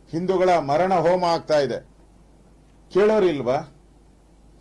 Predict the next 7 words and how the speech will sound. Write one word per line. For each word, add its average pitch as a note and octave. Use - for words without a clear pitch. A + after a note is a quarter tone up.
ನಿಮ್ G#3+
ಯೋಗ್ಯತೆಗೆ, G#3
ಕಾಂಗ್ರೆಸ್ಸಿನ G3
ಯೋಗ್ಯತೆಗೆ F3
ಯಾಕೆ G3
ಆಗಿದೆ F#3
ಅಂದ್ರೆ D#3+